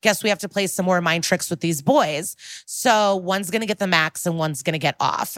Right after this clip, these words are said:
And Carlos is a sociopath, J K Simmons says, and Alfonso is a scared and a follower. So who do you go for? Like, socio or feelings boy? And so they end up, um, pushing our boy Alfonso, and he's, they visit him in jail and he's, like, beat up and it's really sad. I mean,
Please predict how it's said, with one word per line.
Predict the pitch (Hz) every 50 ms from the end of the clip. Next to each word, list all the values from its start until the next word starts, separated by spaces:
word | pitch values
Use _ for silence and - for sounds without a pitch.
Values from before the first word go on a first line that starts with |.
| -
And | - 170 175 170 165 160 160 165 170
Carlos | - - 220 220 214 208 202 - -
is | 170 160
a |
sociopath, | 165 - - 277 311 - - - 156 156 147 165 123 143 - - -
J | - 180 156
K | - 175 170
Simmons | 170 - 196 185 165 160 170 165
says, | - 165 160 180 185 165 - - - - - -
and | - 202
Alfonso | 208 190 - - 208 208 214 202 208 208
is | 190 170
a | 180
scared | 180 - - - 196 175 170 170 170 -
and | - 170 151
a | 139
follower. | - - 185 180 185 170 165 165 135 92 107 185
So | - - 196 180
who | 165 208
do | 202
you | 190 180 170
go | 156 226 269 294
for? | 220 - - 165 143 147
Like, | 156 165 160 160 -
socio | - - 190 190 185 - - 220 208 214 214
or | 190 175 165
feelings | - - 185 165 156 147 151 160 -
boy? | - 107 85 110 135 143 - - - - - - - - -
And | 190 202 208
so | - - 214 208
they | 208 208 208
end | 202 208 202
up, | 202 196 185 180 175 - -
um, | 170 160 151 147 151
pushing | - 185 180 - - 190 175
our | 165 156 156 156
boy | 156 143 170 156 156
Alfonso, | 151 151 147 - 160 143 143 151 151 135 170 151 156 147
and | 147 175
he's, | 170 180 180 170 143 160
they | - 196 185
visit | 170 170 190 151 190 185
him | 190 185
in | 180 170
jail | 143 160 160 160 165 160
and | 160
he's, | 156 175 170 147
like, | 180 180 143 123
beat | - 175 165 160
up | 156 151 156 156 156 156 151 - -
and | - 147 147 147 151
it's | 160 156 -
really | 156 165 160 151 156
sad. | 143 - - 139 143 147 147 147 -
I | -
mean, | 160 160 156 156 151